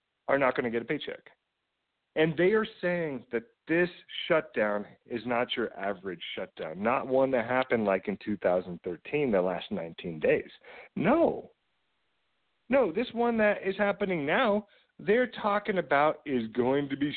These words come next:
shut down for quite some time. I mean, even the fearless leader of the President of the United States, you know, Donald Trump, you, you know, everyone loves this guy. He's amazing. Even Donald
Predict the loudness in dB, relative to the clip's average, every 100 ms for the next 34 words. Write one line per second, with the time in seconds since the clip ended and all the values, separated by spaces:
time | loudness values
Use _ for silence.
0 | -2 0 0 2 0 0 -2 -4 -8 -8
1 | -8 -8 -10 -12 -12 -10 -12 -12 _ _
2 | _ _ _ _ _ _ _ 0 2 2
3 | 0 2 4 4 2 0 -14 -20 _ -2
4 | -2 -12 _ 0 4 6 4 0 -2 0
5 | 2 4 2 -2 -4 -2 -2 -2 0 0
6 | 0 -4 0 2 2 0 -10 -4 2 2
7 | 2 -4 _ -2 2 2 2 0 2 2
8 | 2 0 2 2 -2 -20 -2 0 0 0
9 | 2 2 2 2 0 0 -2 -2 0 2
10 | 2 -2 0 0 2 -2 -6 -20 -10 0
11 | 2 2 0 -2 -2 0 -2